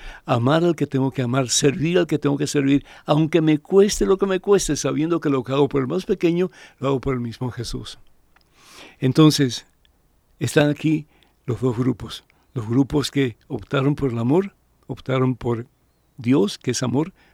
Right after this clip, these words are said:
por vivir según la voluntad de Dios, y los que optaron por lo contrario. Hoy día, desafortunadamente, hay mucha gente que ha optado por lo contrario.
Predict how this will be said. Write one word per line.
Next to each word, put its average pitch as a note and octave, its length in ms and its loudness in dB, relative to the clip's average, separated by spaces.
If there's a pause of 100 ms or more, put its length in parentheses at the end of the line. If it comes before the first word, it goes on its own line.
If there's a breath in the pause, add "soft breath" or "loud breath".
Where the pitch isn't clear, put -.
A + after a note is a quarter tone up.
por A#2+ 180 -6
vivir B2+ 420 2
según B2 280 -2
la C3 60 2
voluntad B2 360 0
de C3 60 0
Dios, D3+ 200 0 (400 loud breath)
y C3+ 100 -2
los B2 140 -2
que A#2+ 100 -6
optaron A2+ 340 -8
por A#2 120 -6
lo A2+ 100 -6
contrario. G#2+ 500 -12 (580 loud breath)
Hoy B2 160 -2
día, D3 140 4
desafortunadamente, D3+ 880 0
hay C3 80 -2
mucha D#3 320 -4
gente D#3+ 420 -4
que C3 140 -6
ha B2+ 40 -2
optado B2+ 380 -2
por A2+ 180 -12
lo A#2+ 120 -6
contrario. A#2 500 -8